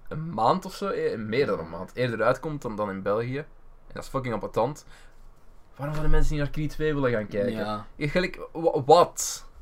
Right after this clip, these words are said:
Speaker 2: Ik snap het ook niet. Terwijl dan, volgende week heb je zo... En Aquaman, ik heb die nu vrijdag al
Speaker 1: Oh,
Speaker 2: gezien, in
Speaker 1: fucking
Speaker 2: Vloggen.
Speaker 1: Aquaman! Ja, allee, ja, ik heb die gezien, maar whatever. Ik, ik zal die
Speaker 2: En
Speaker 1: waarschijnlijk ook nog wel
Speaker 2: Aquaman
Speaker 1: gaan kijken,
Speaker 2: en
Speaker 1: maar
Speaker 2: Mary Poppins Returns en, eh,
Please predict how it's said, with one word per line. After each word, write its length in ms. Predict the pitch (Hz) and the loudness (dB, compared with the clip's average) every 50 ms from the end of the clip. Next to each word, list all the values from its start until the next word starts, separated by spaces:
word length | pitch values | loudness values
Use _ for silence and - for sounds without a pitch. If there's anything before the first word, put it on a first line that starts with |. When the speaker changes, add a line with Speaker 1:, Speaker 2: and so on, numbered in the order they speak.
| - - | -16 -12
Speaker 2:
Ik 60 | - | -10
snap 180 | - - 107 95 | -10 -10 -10 -12
het 100 | 98 98 | -12 -14
ook 160 | 98 - - | -14 -14 -16
niet. 140 | 107 107 123 - - - - - | -16 -16 -16 -20 -20 -14 -6 -2
Terwijl 220 | - 170 165 160 | 2 4 6 6
dan, 220 | 151 147 143 127 - - - | 6 4 2 0 -4 -12 -18
volgende 380 | - - 131 143 180 185 170 147 | -4 0 2 4 4 6 4 4
week 220 | 123 131 160 190 | 6 4 4 4
heb 160 | - 151 - - | 2 -2 -4 -4
je 80 | 156 | -2
zo... 160 | 123 107 - - - - - - - - - - - | -2 -2 -2 -2 -8 -16 -20 -20 -18 -18 -18 -8 0
En 260 | - 143 170 170 - | 2 2 2 2 4
Aquaman, 520 | 139 160 165 - - 185 180 185 196 208 - | 2 2 2 2 2 2 2 2 2 0 -2
ik 140 | 120 113 - | -4 -6 -6
heb 100 | 131 117 | -4 -4
die 100 | 113 113 | -4 -4
nu 260 | 113 107 104 101 98 - | -4 -4 -6 -8 -10 -8
vrijdag 260 | - 110 104 113 120 | -6 -4 -4 -2 2
al 80 | 127 147 | 4 4
Speaker 1:
Oh, 60 | 139 | 4
Speaker 2:
gezien, 180 | - - 135 | 4 0 0
in 60 | 139 - | 4 4
Speaker 1:
fucking 260 | - - - 480 494 | 4 6 6 6 6
Speaker 2:
Vloggen. 200 | - 339 - 453 | 6 8 8 6
Speaker 1:
Aquaman! 680 | 466 - - 403 392 381 247 180 170 151 135 123 117 - - - - - - | 6 6 4 2 4 4 4 4 4 4 2 2 -2 -6 -10 -14 -16 -16 -16
Ja, 300 | - - - - 165 165 | -16 -16 -14 -12 -12 -2
allee, 180 | - 170 147 127 | 0 4 6 6
ja, 60 | 113 | 6
ik 60 | 104 | 6
heb 100 | - 101 | 4 -2
die 80 | - 107 | -4 -6
gezien, 240 | 101 98 - 113 113 | -8 -6 -6 -6 -4
maar 140 | 107 95 92 | -4 -4 -4
whatever. 360 | - 110 113 110 113 127 135 | -2 -2 -2 -2 -2 -2 -6
Ik, 60 | - - | -6 -8
ik 120 | - - | -12 -12
zal 100 | - - - - - - | -12 -14 -14 -14 -6 4
die 100 | - 156 | 6 8
Speaker 2:
En 60 | 139 | 8
Speaker 1:
waarschijnlijk 320 | 135 135 131 - 139 123 151 | 8 8 8 6 6 8 6
ook 60 | 151 | 6
nog 80 | - 180 | 6 8
wel 100 | 120 113 | 6 6
Speaker 2:
Aquaman 80 | 113 | 6
Speaker 1:
gaan 80 | 107 104 | 4 2
kijken, 340 | - 110 104 107 107 - 131 | 0 2 2 2 0 0 -2
Speaker 2:
en 160 | 147 156 170 | 0 2 2
Speaker 1:
maar 100 | 175 175 | 4 4
Speaker 2:
Mary 160 | 151 156 160 151 | 4 4 2 2
Poppins 520 | - - 160 160 180 170 170 165 - - - | 0 -2 -2 0 0 0 0 0 -2 -4 -2
Returns 760 | 156 151 151 - 160 151 151 156 160 160 160 - - - - - - - - - - - - - - - _ | -2 -2 0 0 0 2 2 2 2 0 -2 -6 -10 -14 -18 -20 -20 -20 -20 -20 -20 -20 -20 -20 -20 -18 _
en, 440 | - 139 143 147 151 151 147 139 - - | 0 2 2 4 4 2 0 -4 -6 -6
eh, 180 | 139 135 135 | -4 -2 -2